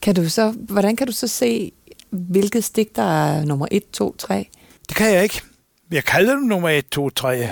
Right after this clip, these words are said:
Speaker 2: eller A, B, C. Men når spørgsmålet så kommer, hvilket knivstik var det første, så er det meget sjældent, man kan sige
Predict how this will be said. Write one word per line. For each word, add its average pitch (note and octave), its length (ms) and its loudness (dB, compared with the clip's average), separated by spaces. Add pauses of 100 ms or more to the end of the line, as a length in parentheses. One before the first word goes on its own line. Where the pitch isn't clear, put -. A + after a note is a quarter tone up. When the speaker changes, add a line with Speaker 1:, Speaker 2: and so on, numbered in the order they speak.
(120)
Speaker 2:
eller C#3 160 0
A, B2 180 0
B, B2+ 120 -4 (160)
C. C3 300 -6 (800)
Men D3+ 180 -2
når C#3 100 0
spørgsmålet E3 640 -2
så D3 180 -4
kommer, C3+ 300 -4
hvilket C#3 840 -6 (340)
knivstik C3+ 540 -8
var B2 120 -2
det A#2+ 100 -10
første, A2 460 -8 (840)
så - 240 0 (100)
er D3 100 0
det C#3 120 -6 (880)
meget B2+ 460 2
sjældent, A2 520 -4
man A2+ 180 -6
kan A2+ 240 -8
sige - 560 -2